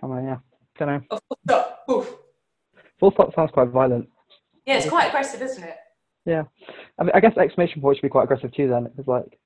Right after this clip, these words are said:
Speaker 1: exclamation point.
Speaker 2: I, th-, I think you win. The exclamation point, that's my favourite one.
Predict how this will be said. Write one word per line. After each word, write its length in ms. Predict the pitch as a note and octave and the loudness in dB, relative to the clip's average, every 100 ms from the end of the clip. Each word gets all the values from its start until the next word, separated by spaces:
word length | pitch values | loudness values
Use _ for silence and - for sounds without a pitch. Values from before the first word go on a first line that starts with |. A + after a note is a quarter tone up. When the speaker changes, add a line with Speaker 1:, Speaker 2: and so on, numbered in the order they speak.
| _ | _
Speaker 1:
exclamation 420 | E3+ E3 E3+ D3+ C3+ | 0 2 0 0 2
point. 220 | A#2+ C3+ _ _ _ _ _ _ _ _ _ _ C#4 | 0 0 _ _ _ _ _ _ _ _ _ _ -4
Speaker 2:
I, 100 | D4 | -2
th-, 120 | F4 | 0
I 20 | E4 | -2
think 180 | A#4+ E4 | -2 -4
you 80 | F4+ | -4
win. 260 | G4+ C#4+ | -4 -4
The 120 | C4+ D4+ | -6 -8
exclamation 440 | D#4+ F4 E4+ D4 | -8 -8 -10 -8
point, 120 | A#3+ | -8
that's 160 | G#3+ - | -8 -10
my 80 | D4 | -10
favourite 280 | C#4 C4 A3 | -8 -6 -6
one. 220 | G3 | -8